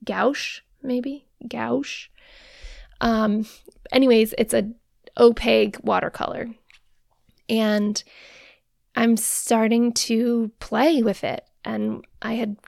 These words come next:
actually, I think I reported on this a few weeks ago, but for my birthday, I went to the art store and I got these,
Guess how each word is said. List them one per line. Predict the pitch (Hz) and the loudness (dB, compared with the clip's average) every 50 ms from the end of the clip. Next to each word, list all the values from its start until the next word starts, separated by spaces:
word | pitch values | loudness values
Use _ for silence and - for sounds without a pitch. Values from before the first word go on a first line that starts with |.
| - - | -12 -8
actually, | - 220 220 - - - 247 247 240 240 | -8 -6 -6 -4 -2 0 0 2 2 2
I | 226 | 0
think | 220 254 247 240 | 0 -2 -2 0
I | 254 - | 0 0
reported | 220 214 247 208 208 214 - 208 190 190 - 214 - | 0 -2 -2 -4 -4 -2 0 0 0 0 -2 -2 -2
on | 82 - 214 | -4 -4 -4
this | 214 233 233 - | -4 -6 -6 -6
a | - | -8
few | - - - 208 | -8 -8 -6 -4
weeks | - 240 233 - - | -4 -4 -4 -6 -8
ago, | 247 - 240 226 220 | -4 -2 -2 -2 0
but | 220 226 214 - - | -2 -2 -4 -4 -6
for | - 233 | -4 -2
my | 226 226 226 | -2 -2 0
birthday, | 220 240 247 294 294 - - 240 226 | 0 0 -2 -2 -2 -4 -4 -2 -2
I | |
went | 220 208 - - | -2 -4 -6 -6
to | - | -8
the | - - | -6 -4
art | - 113 - - | -4 -4 -4 -4
store | - - - 117 | -4 -4 -2 -2
and | 113 110 110 | -2 -2 -4
I | 113 | -4
got | 107 - - - - _ - | -2 0 0 0 -2 _ -4
these, | - - - 226 - - | -4 -4 -4 -6 -8 -12